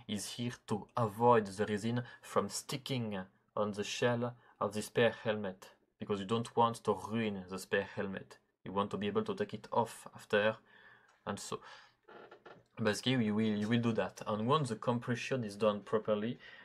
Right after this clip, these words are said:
you will have to wait, uh, between one day and one week, depending of which exact resin you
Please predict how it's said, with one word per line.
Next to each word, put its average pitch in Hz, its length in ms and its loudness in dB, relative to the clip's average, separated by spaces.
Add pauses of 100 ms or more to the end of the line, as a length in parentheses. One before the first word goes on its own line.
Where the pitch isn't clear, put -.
you 107 60 -8
will 107 100 2
have 123 220 2
to 120 80 -2
wait, 127 560 -2
uh, 101 640 0
between 113 420 -4
one 127 240 6
day 127 160 8
and 107 160 4
one 110 240 4
week, 127 400 -6
depending 107 480 -2
of 95 260 -8 (140)
which 120 400 -2
exact 117 580 -2
resin 110 380 0
you 98 120 -10